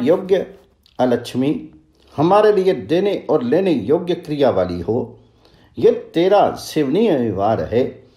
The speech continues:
जो हम लोगों के बीच हुई। इन इस जन्म वाले और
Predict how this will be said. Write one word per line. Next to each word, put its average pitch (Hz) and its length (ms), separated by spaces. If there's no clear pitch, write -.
जो 196 220
हम 226 260
लोगों 180 320
के 170 160
बीच 113 480
हुई। 80 360
इन 226 220
इस - 280
जन्म 214 320
वाले 127 500
और 190 160